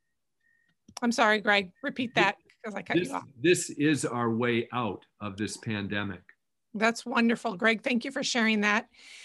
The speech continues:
Speaker 1: Um, I did wanna ask you a question that comes from one of our listeners. We're gonna dive right into the mailbag now. <clears throat> The first question is pertinent to what you just said. There are three vaccines now. If someone receives one of the vaccines, has the complete,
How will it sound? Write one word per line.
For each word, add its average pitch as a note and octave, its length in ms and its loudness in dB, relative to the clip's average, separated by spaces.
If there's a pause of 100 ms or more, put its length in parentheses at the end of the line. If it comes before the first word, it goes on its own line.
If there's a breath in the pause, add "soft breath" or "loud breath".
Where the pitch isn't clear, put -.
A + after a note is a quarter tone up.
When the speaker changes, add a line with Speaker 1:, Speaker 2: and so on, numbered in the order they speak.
(160 loud breath)
Speaker 1:
Um, C#4 380 4
I C4 120 2
did D#4+ 200 2
wanna C#4+ 220 2
ask B3+ 240 0
you D4+ 80 -2
a C#4 40 -8
question D4+ 420 0
that A#3+ 120 0
comes C4 260 0
from A3+ 200 0
one A#3 100 4
of G3+ 80 2
our G#3 100 4
listeners. B3 480 0
We're C#4 100 -2
gonna A#3 260 2
dive B3+ 480 4
right C#4 200 6
into C4 280 4
the A3 100 -2
mailbag G3 480 2
now. F3 320 0 (300)
<clears throat> D4+ 280 -2
The B3 80 -4
first D#4+ 300 0
question B3+ 400 0
is C#4 100 -4
pertinent B3 440 -4
to D4 80 -6
what G#3+ 200 -2
you C4 80 -4
just A3+ 220 -2
said. D#4+ 320 2 (420 soft breath)
There - 160 -4
are F#3+ 60 -6
three A#3 260 -4
vaccines A3+ 800 -2
now. G#3 320 -4 (880 soft breath)
If D4 120 0
someone D4+ 520 0
receives A#3+ 680 -4
one A#3+ 240 -2
of C#4 100 -2
the G#3 80 -4
vaccines, G#3 960 -4
has B3+ 240 0
the A#3+ 140 -6
complete, C4 760 -4